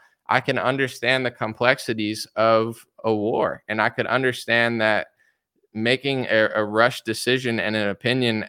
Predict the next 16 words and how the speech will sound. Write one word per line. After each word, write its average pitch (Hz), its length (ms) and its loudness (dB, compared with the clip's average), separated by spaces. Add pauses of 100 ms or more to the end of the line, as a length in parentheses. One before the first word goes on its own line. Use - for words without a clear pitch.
as 101 200 -6
fast 120 340 2
as 107 100 -10
possible 113 540 2
is 104 120 -4
not 117 260 2
always 110 360 0
accurate. 107 480 0
I 113 100 2
could 135 180 -6
share 117 280 2
all 110 100 2
the 107 80 -6
videos. 110 440 0
I 113 100 2
could, 117 240 -6